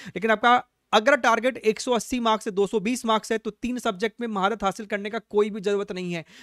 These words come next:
दो सब्जेक्ट के ऊपर अपना एक्सट्रीम कमांड बनाइए, तीसरे को आप एवरेज लेके भी चलेंगे, आपका काम निकल जाएगा। ठीक बात है, तो इतना टेंशन नहीं लेना है कि भैया हमसे नहीं हो पा रहा है क्या। It is good, but it is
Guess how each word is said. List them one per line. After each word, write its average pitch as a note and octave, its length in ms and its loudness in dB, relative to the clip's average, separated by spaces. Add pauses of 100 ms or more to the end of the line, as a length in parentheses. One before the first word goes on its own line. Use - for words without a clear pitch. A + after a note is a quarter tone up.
(100)
दो A3+ 280 6
सब्जेक्ट A#3+ 400 -2
के A#3+ 60 -4
ऊपर A3+ 220 -2
अपना A3 360 2 (100)
एक्सट्रीम A#3 400 -8
कमांड G#3 340 2
बनाइए, G3 320 -2
तीसरे A3+ 400 -2
को A3+ 120 -2
आप G#3+ 220 4
एवरेज G3 460 2
लेके G#3+ 220 -4
भी F#3+ 100 -4
चलेंगे, A3 280 -4
आपका G#3 220 -2
काम G3+ 340 -4
निकल G3+ 380 -2
जाएगा। E3 540 0 (840)
ठीक G#3+ 180 2
बात G#3 220 2
है, B3 140 -8 (640)
तो C#4+ 220 8 (140)
इतना C#4+ 380 4
टेंशन C4 420 -2
नहीं A#3 200 0
लेना B3+ 300 2
है B3+ 180 2
कि C4 140 -8
भैया G3+ 300 2
हमसे B3 560 0 (180)
नहीं G#3 220 2
हो G#3+ 120 0
पा F#3 160 4
रहा F3 80 4
है E3+ 60 4
क्या। F3 160 -4
It A3 180 -4
is G#3 160 2
good, D#4+ 300 6 (280)
but A3+ 160 4 (100)
it G#3+ 80 -12
is G#3+ 140 -10